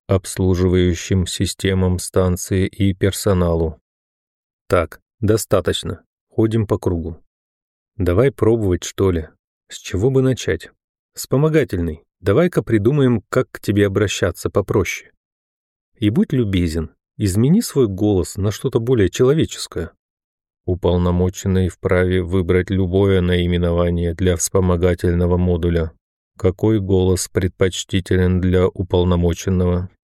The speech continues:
«Значит так, ко мне с этого момента обращаешься Змей. Тебя я буду звать»,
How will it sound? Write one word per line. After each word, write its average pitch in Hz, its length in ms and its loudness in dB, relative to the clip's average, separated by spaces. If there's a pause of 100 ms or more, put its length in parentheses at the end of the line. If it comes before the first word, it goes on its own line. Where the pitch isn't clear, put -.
(640)
«Значит 117 480 0
так, - 320 -4 (240)
ко 95 140 0
мне 120 260 2
с - 120 -4
этого 113 220 2
момента 101 460 0
обращаешься 107 920 -2 (100)
Змей. 92 540 -2 (920)
Тебя 101 380 0
я 156 140 2
буду 117 280 2
звать», 104 420 0